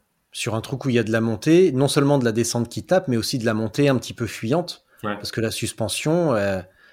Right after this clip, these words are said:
Speaker 1: pense, pense aux suspensions de voiture, elles servent à la traction aussi, elles servent pas qu'à amortir,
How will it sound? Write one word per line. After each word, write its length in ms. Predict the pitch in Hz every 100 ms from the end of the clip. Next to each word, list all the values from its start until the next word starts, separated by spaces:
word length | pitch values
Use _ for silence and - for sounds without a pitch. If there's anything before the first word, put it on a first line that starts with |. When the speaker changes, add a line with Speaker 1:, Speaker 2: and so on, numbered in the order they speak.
| _ _ _
Speaker 1:
pense, 320 | - 143 - 131 110
pense 260 | 147 147 135
aux 40 |
suspensions 520 | 120 131 - 123 -
de 60 | 123
voiture, 380 | 110 113 190 147
elles 80 | 113
servent 220 | 147 123
à 40 |
la 120 | 113
traction 480 | 101 117 - - 190
aussi, 220 | 143 -
elles 80 | 110
servent 240 | - 101 -
pas 120 | 156
qu'à 180 | 147 123
amortir, 540 | 117 110 - 165 92